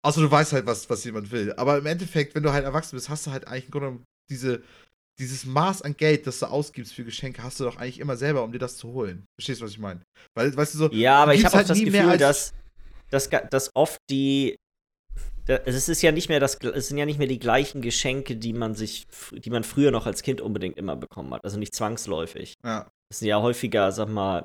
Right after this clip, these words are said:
Speaker 2: nicht unbedingt immaterielle Dinge, aber so, so, also
Speaker 1: Ein
Speaker 2: sowas wie
Speaker 1: Bild,
Speaker 2: zum Beispiel
Speaker 1: schön. Auf jeden Fall.
Speaker 2: Ja, ein Bild oder so zum Beispiel, äh, mein Bruder hatte uns letztes Jahr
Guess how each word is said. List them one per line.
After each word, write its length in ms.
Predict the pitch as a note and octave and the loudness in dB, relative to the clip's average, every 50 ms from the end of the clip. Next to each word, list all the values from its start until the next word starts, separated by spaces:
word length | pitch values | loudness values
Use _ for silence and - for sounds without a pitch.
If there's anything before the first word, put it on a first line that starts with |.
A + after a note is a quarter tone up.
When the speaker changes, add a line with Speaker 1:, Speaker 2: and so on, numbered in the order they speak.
| _ | _
Speaker 2:
nicht 200 | - G#2+ G#2+ - | -12 -12 -8 -6
unbedingt 260 | B2+ A#2 A#2 A#2+ A#2 | -4 -4 -4 -4 -6
immaterielle 800 | - - B2+ C3 A#2+ A#2 - - A2 - A2+ G#2+ G2+ G#2 G#2 G2+ | -8 -6 -4 -4 -4 -4 -6 -10 -6 -4 -2 0 0 0 0 -2
Dinge, 300 | F#2+ G2+ G2 G2 G2+ F#2 | -2 -4 -4 -4 -4 -4
aber 360 | D#2 E2 G2 G2 F#2+ F2+ F#2+ F#2+ _ _ _ _ _ - - - - - | -4 -2 -2 -2 -2 -2 -4 -6 _ _ _ _ _ -20 -20 -20 -20 -14
so, 140 | - - B2 | -8 -6 -4
so, 300 | G#2+ A2 A#2 A#2+ A#2+ - | 0 2 2 2 2 0
also 260 | - F2+ G#2 A2+ - | -2 -8 -10 -10 -12
Speaker 1:
Ein 40 | A#2 | -12
Speaker 2:
sowas 300 | A2 - F3+ D#3+ C3 C#3+ F#3+ | -6 2 2 4 6 8 8
wie 60 | G3 | 8
Speaker 1:
Bild, 140 | G#3 F#3 C#3+ | 8 8 4
Speaker 2:
zum 80 | - | 4
Beispiel 260 | D3+ D3 D3 - D#3+ D#3 | 2 2 2 4 4 4
Speaker 1:
schön. 260 | C#3+ A#2 G#2+ G2+ G2 - _ _ _ | 4 4 2 -4 -8 -14 _ _ _
Auf 120 | _ - | _ -10
jeden 140 | - C#3 G#2+ | -8 -6 -2
Fall. 60 | A2 | 2
Speaker 2:
Ja, 300 | A#2 A#2+ B2+ C3+ A#2+ - | 4 4 6 6 4 4
ein 200 | - E2+ G#2+ A#2+ | 0 -6 -10 -6
Bild 320 | A2 C#3 C#3 C#3+ D3 C#3 - | -2 2 2 4 2 2 0
oder 260 | D#2+ A#2 B2+ B2+ B2 | 0 2 4 2 2
so 100 | A#2+ C#3 | 2 0
zum 140 | D3+ D3 - | -2 -2 -2
Beispiel, 400 | D3+ D3+ D3+ - D#3 D3+ D3 C#3 - | -4 -4 -2 0 2 4 4 2 2
äh, 160 | - A2+ B2 | 0 0 0
mein 240 | B2+ C3 B2+ B2+ C3+ | 0 0 -2 -2 -4
Bruder 300 | B2+ C#3 G3+ G#3 E3+ D3 | -4 -4 0 2 2 2
hatte 180 | C#3+ C#3 C#3 C#3 | 2 0 -2 -4
uns 160 | C3 A#2+ - | -4 -2 -2
letztes 340 | B2+ C3+ C#3 - - B2+ - | -2 -2 -2 -4 -8 -6 -4
Jahr 340 | - A#2+ A#2 B2 B2 B2+ | 0 0 2 2 2 0